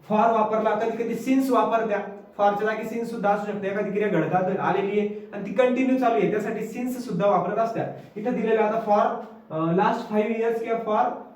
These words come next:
five years. बरोबर? तिथूनच कळालं की एखादी क्रिया कुठंतरी घडत आलेली आहे, त्याच्यात तिथं कोणता टेन्स लागणार? तिथं टेन्स लागणार प्रेझेंट परफेक्ट कंटिन्युअस टेन्स. म्हणजे इथं काय येणार? "He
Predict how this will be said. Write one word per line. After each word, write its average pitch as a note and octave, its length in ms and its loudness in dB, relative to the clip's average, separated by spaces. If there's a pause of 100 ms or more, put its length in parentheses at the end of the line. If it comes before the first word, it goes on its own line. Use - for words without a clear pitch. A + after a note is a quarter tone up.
(120)
five B3 260 4
years. C#3 360 0
बरोबर? A3 280 0
तिथूनच C4 600 -2
कळालं A#3 300 2
की A#3+ 100 -4
एखादी A#3+ 280 0
क्रिया A#3 360 -2
कुठंतरी - 720 -4
घडत E3+ 160 4
आलेली F#3+ 600 0
आहे, F3 340 0
त्याच्यात E3+ 240 -4
तिथं G#3 260 -6
कोणता G#3+ 320 -2
टेन्स F#3+ 200 -4
लागणार? G#3+ 520 -4 (100)
तिथं G3+ 220 -2
टेन्स F#3+ 180 -2
लागणार G3 380 -2
प्रेझेंट G3+ 500 0
परफेक्ट F#3+ 340 -2
कंटिन्युअस E3+ 440 0
टेन्स. E3+ 200 0 (300)
म्हणजे E3+ 180 2
इथं G#3+ 160 2
काय G#3 180 4
येणार? G#3 320 4 (840)
"He G#3 200 4